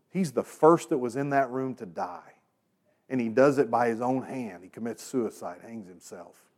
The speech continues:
throws the money back. He had the same opportunity this lady did. It wasn't like Jesus didn't know that he was stealing.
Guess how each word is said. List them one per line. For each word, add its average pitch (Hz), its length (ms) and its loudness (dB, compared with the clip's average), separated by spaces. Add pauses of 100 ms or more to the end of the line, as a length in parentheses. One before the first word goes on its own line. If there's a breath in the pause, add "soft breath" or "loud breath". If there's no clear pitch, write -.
(400)
throws 127 360 4
the 117 60 -4
money 117 320 -6
back. 90 560 -8 (2750)
He 190 140 0
had 156 220 8
the 110 60 -6
same 156 340 -2
opportunity 147 520 2
this 147 260 0
lady 120 320 2
did. 101 320 -8
It - 60 -20 (1600)
wasn't 147 320 4
like 135 200 6
Jesus 127 360 0
didn't 131 240 4
know 131 200 6
that 113 100 2
he 123 80 2
was 104 140 -4
stealing. - 440 4